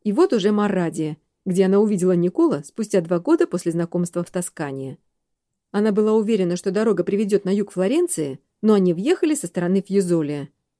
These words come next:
Географ из Саши точно никакой. И вот уже любимый город раскинулся вдали и стал приближаться. Её высадили неподалёку от монастыря Сан-Марко,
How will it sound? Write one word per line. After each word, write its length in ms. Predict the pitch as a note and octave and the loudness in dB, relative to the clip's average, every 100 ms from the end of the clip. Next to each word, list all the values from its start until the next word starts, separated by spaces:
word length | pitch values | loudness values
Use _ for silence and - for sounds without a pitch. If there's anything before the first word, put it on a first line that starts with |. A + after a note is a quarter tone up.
| _ _ | _ _
Географ 540 | - G3 A#3 F3 F3 - | -2 4 4 4 2 -2
из 140 | E3 | -4
Саши 320 | - F4 - | -2 -2 -2
точно 380 | F4 - F#3+ - | -2 -2 -2 0
никакой. 720 | F3+ F3+ F#3 - E3 D3+ C#3+ - _ _ _ _ _ _ _ | -2 0 -4 -4 -2 -2 -4 -14 _ _ _ _ _ _ _
И 80 | G#3 | -2
вот 220 | G#3+ G#3+ | 0 0
уже 160 | E3+ F3+ | -2 -2
любимый 420 | G#3 F#3 G3 F3 | -2 0 0 0
город 320 | F3+ G#3 E3+ | 2 2 2
раскинулся 640 | E3+ F#3+ G#3+ G3 E3 E3 | -4 -2 -2 -2 -2 -8
вдали 420 | D3+ E3 F3+ D4+ | -6 -4 0 0
и 180 | F4+ - | 0 -2
стал 280 | - - F3 | -6 -4 -4
приближаться. 880 | F3 E3 F3 E3+ D#3 C3+ - C3 B2 _ _ _ _ _ _ - | -2 -2 -2 -4 -6 -8 -10 -10 -14 _ _ _ _ _ _ -6
Её 360 | G3+ G#3 A3 | -2 0 0
высадили 400 | G#3 A#3 F3 F3 | 0 -2 0 0
неподалёку 580 | F#3 F3+ F#3 A3 A3 G3+ | 0 0 0 2 0 0
от 140 | F3 | -2
монастыря 480 | G3 G3+ G3+ A3 G3 | 0 0 0 -2 -2
Сан-Марко, 680 | - F3 A3+ E4+ - C#3+ | -2 -4 -2 -4 -6 -10